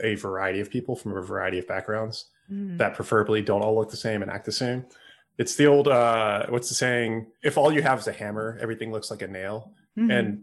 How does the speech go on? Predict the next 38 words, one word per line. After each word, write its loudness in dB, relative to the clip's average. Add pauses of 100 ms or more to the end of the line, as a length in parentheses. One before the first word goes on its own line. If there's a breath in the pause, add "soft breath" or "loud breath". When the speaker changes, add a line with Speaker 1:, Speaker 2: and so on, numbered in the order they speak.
(140)
Speaker 1:
that's 2
true 4
with 2
problem -4
solving -2
too. -4
Like, -6
if -12
everybody 2
went -2
to -2
M 0
I 0
T 0
and -2
they 2
all 2
graduated 0
with -8
honors 4
and 0
they 4
all 2 (480 soft breath)
are 0
the, -4 (120)
<laughs> 2
the 2
same 2
age 2
and -4
the -4
same -2
background 0
and -2
ethnicity -4
and -4
cultural -2
background, -2